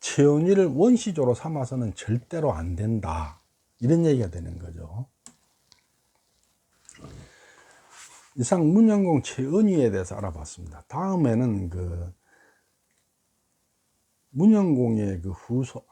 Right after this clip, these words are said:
손자인 절이공 최항에 대해서 살펴보겠습니다. 최항은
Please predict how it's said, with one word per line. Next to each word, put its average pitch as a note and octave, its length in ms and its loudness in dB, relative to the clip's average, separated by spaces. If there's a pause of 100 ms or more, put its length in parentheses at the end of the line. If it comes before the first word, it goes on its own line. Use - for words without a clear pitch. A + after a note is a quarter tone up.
(100)
손자인 A2 1000 -2
절이공 D3+ 640 2
최항에 C#3+ 680 -2
대해서 F#3 240 0
살펴보겠습니다. G2 1000 -10 (680)
최항은 G3 960 2